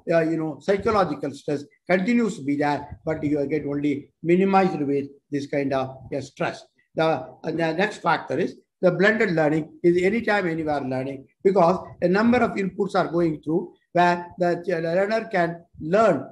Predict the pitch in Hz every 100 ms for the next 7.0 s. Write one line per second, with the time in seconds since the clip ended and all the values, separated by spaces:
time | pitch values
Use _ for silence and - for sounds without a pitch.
0 | - 170 151 170 185 185 175 147 131 151
1 | 220 - - - 165 160 170 196 214 180
2 | 165 131 123 143 220 - _ - 190 170
3 | 117 - 185 185 165 180 233 233 - 175
4 | 156 147 - - 160 156 - - 160 156
5 | 139 160 156 156 175 185 175 165 156 -
6 | 156 156 151 143 139 - 127 117 117